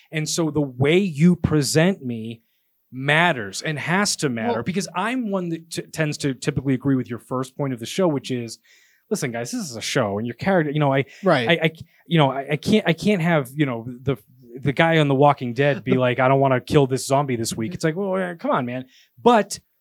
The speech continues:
Speaker 1: the way you present me matters, and I understand why wrestlers feel like they need to take it by the balls
Speaker 2: S-,
Speaker 1: sometimes.
Speaker 2: so the problem that I ha-, or the big thing with Sasha Banks that I have an issue with is a hundred percent with W W E. I do think that her fans at times can be very insufferable.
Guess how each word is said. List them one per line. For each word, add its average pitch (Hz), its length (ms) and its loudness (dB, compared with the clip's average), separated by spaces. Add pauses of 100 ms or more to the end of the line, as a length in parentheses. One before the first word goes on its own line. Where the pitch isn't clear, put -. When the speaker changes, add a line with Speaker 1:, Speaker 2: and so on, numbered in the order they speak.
(140)
Speaker 1:
the 156 60 0
way 165 160 6
you 196 180 4
present 160 480 4
me 135 160 -2
matters, 123 440 -2
and 127 120 -6
I 131 100 -4
understand 147 460 -4
why 135 100 -2
wrestlers 120 400 -6
feel 131 140 -6
like 117 140 -4
they 113 100 -6
need 113 200 -6
to 117 60 -10
take 117 280 -8
it 110 80 -12
by 107 100 -8
the 104 160 -4
balls 104 200 2
Speaker 2:
S-, 101 100 0
Speaker 1:
sometimes. 101 400 -10
Speaker 2:
so 202 180 6
the 175 140 0
problem 185 420 2
that 220 120 2
I 175 100 2
ha-, 147 200 -2
or 165 300 2 (240)
the 165 80 -6
big 202 200 2
thing 233 180 -4
with 175 100 -4
Sasha 160 320 -2
Banks 147 360 -6
that 131 100 -6
I 113 140 -4
have 101 540 -6
an 120 120 -14
issue 104 300 -8
with 87 300 -12 (520)
is 135 300 -6
a 143 80 -8
hundred 190 220 -4
percent 180 420 -2
with 160 320 -4
W 147 260 -2
W 131 360 -6
E. 80 260 -12
I 156 140 -4
do 190 240 2
think 247 260 -2
that 208 120 0
her 180 140 -2
fans 151 460 -6
at 139 260 -4
times 120 400 -12
can 110 180 -12
be 90 220 -12
very 95 360 -2
insufferable. 76 760 -12